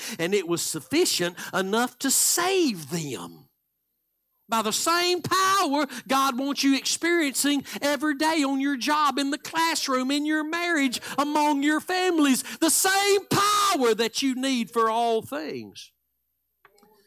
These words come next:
Hmm. Verse three. "And wherefore has the Lord brought us unto this land to fall by the sword, that our wives and our children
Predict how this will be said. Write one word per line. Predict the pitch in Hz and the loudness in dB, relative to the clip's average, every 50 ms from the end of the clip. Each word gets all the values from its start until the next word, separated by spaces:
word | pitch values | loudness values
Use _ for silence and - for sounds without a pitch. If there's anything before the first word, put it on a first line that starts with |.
| _ _ _ _ _ _ _ _ _ _ _ _ _ _ _ _ _ _ _ _ _ _ _ _ _ _ _ _ _ _ _ _ _ _ _ _ _ _ _ _ _ _ _ _ _ _ _ _ _ _ _ _ | _ _ _ _ _ _ _ _ _ _ _ _ _ _ _ _ _ _ _ _ _ _ _ _ _ _ _ _ _ _ _ _ _ _ _ _ _ _ _ _ _ _ _ _ _ _ _ _ _ _ _ _
Hmm. | 185 180 147 113 92 - _ - _ _ _ _ _ _ _ _ _ _ _ | -18 -16 -16 -16 -18 -20 _ -20 _ _ _ _ _ _ _ _ _ _ _
Verse | 160 175 175 170 - | -6 -6 -4 -6 -8
three. | - - 208 180 - - - - _ _ _ _ - - _ _ - - - _ _ _ _ _ _ _ _ _ _ _ _ _ _ _ _ _ _ _ _ _ _ - - - | -12 -14 -14 -14 -14 -14 -18 -20 _ _ _ _ -20 -20 _ _ -20 -20 -20 _ _ _ _ _ _ _ _ _ _ _ _ _ _ _ _ _ _ _ _ _ _ -20 -18 -10
"And | - 190 190 | -8 -4 -2
wherefore | 214 302 349 370 - - 214 196 202 208 190 | -2 0 0 -2 -2 -2 0 0 0 0 0
has | 196 196 165 135 | -2 -4 -4 -4
the | 147 | -4
Lord | 151 165 196 202 180 139 | -4 -2 -2 -2 -4 -4
brought | 123 156 185 226 262 - | -4 -2 -2 -2 -2 -2
us | 143 135 160 160 - - | -4 -4 -6 -6 -8 -8
unto | - 160 165 156 156 | -8 -8 -6 -6 -6
this | 151 185 170 - | -6 -6 -6 -6
land | 185 208 226 202 139 120 | -6 -8 -8 -8 -10 -12
to | 107 - | -10 -6
fall | 180 180 180 175 165 | -4 -4 -4 -2 -2
by | 180 180 175 | -4 -4 -4
the | 180 | -6
sword, | - - - 247 233 180 147 131 127 | -8 -8 -6 -6 -4 -4 -6 -6 -6
that | 156 151 160 | -6 -4 -2
our | 156 143 | -2 -2
wives | 131 147 156 156 143 208 208 170 | -2 -4 -2 -2 -2 -4 -4 -6
and | 170 151 | -8 -10
our | 135 127 | -10 -10
children | - - 170 165 175 185 233 240 | -8 -8 -6 -6 -6 -6 -8 -8